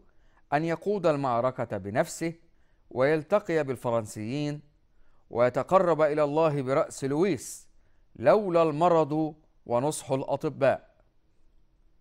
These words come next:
مما كان السلطان خائفا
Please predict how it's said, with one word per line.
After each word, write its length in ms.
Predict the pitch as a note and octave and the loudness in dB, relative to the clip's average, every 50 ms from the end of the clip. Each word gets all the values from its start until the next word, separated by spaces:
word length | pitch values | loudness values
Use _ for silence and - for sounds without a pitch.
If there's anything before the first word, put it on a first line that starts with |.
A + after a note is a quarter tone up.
| _ _ _ _ _ _ _ _ _ _ _ _ _ - | _ _ _ _ _ _ _ _ _ _ _ _ _ -8
مما 360 | C#3 F#3+ B3 A3+ G#3 F#3 D#3+ | -6 -4 -4 0 2 2 2
كان 340 | C#3+ - E3+ E3+ F3 E3 D3 | 2 4 4 4 4 4 0
السلطان 600 | C#3 - - C#3 B2 - - C#3 C#3 C3 A#2+ A2 | -2 -4 -4 -8 -6 -2 0 0 0 0 0 -6
خائفا 680 | - - A#2+ G2+ - - F3+ E3 E3+ E3 D#3+ D#3+ D#3+ | -6 -4 -2 -2 -2 -2 -4 -2 0 0 0 0 -4